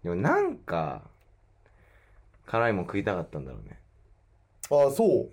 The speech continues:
Speaker 1: その、ね、三とかにしたのかな。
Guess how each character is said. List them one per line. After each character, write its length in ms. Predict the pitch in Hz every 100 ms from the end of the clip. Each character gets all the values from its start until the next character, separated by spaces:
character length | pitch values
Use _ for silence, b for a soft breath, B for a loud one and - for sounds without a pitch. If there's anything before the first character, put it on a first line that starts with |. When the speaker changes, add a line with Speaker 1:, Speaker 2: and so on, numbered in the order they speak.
| -
Speaker 1:
そ 220 | - 85
の、 540 | 80 78 78 73 71 - _ _ _ _ _ _ - _ -
ね、 120 | -
三 420 | - - 330 381 - - - - - _
と 80 | 160
か 100 | 78
に 60 | 73
し 100 | -
た 80 |
の 60 | 76
か 140 | -
な。 180 | 60 65